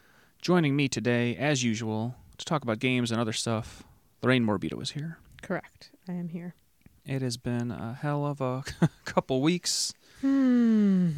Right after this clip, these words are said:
Speaker 1: The world is insane.
Speaker 2: Correct.
Speaker 1: We're back to talking about games again, which is good. We've been
Speaker 2: Mm-hmm.
Speaker 1: playing some stuff on stream, so I'll go back to, uh, putting timestamps and stuff. I try to do that whenever we're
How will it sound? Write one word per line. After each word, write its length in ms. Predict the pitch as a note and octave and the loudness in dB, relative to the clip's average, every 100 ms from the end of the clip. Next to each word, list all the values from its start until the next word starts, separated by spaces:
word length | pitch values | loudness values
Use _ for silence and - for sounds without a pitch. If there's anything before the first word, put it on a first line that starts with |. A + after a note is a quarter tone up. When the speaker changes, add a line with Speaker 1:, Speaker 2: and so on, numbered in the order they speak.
| C#3+ | -4
Speaker 1:
The 60 | |
world 360 | B2 C3+ C3+ C3 | 0 2 2 2
is 120 | C3 | 0
insane. 840 | B2+ A#2 - E3 E3+ E3+ E3 E3 D#3 - - - _ _ _ _ | 0 0 0 2 2 0 0 -2 -4 -10 -20 -20 _ _ _ _
Speaker 2:
Correct. 480 | - E3 E3+ _ - _ _ _ _ - | -12 -10 -12 _ -20 _ _ _ _ -4
Speaker 1:
We're 60 | B2 | 0
back 160 | C3+ | 0
to 40 | - | 2
talking 160 | D3 | 2
about 180 | C#3 B2+ | 2 2
games 280 | C3 C3+ D#3 | 2 0 0
again, 240 | C3 B2 | 0 0
which 140 | A#2+ - | 0 -4
is 100 | A#2 | -4
good. 300 | A#2+ A#2 C#3+ - | -2 -2 -4 -6
We've 100 | C3+ | -2
been 80 | D#3+ | 0
Speaker 2:
Mm-hmm. 80 | D#3 | 0
Speaker 1:
playing 180 | C3+ B2 | 0 -2
some 100 | B2+ | -6
stuff 180 | - C3 | -8 -6
on 120 | B2 | -6
stream, 480 | - C3 C3+ B2+ C3 - _ | -6 -6 -6 -6 -8 -12 _
so 160 | - G2+ | -12 -8
I'll 180 | G#2+ A#2 | -4 -4
go 160 | A2 A2 | -4 -6
back 240 | A2+ A2+ | -6 -6
to, 260 | - A#2 C#3 - C#3+ | -6 -6 -8 -12 -12
uh, 220 | - D3 - _ _ _ - | -10 -12 -14 _ _ _ -12
putting 180 | - | -10
timestamps 560 | B2 A2+ A2+ - A2+ - | -2 -2 -2 -4 -6 -8
and 80 | B2+ | -8
stuff. 380 | - A#2+ - A2+ | -6 -6 -6 -8
I 60 | |
try 180 | A2+ A#2+ | 0 2
to 80 | A2 | 2
do 140 | A2 | 0
that 180 | G#2+ F2+ | 0 0
whenever 240 | G#2+ G#2 | -2 -2
we're 280 | A2 A#2+ D3 | -2 -2 -4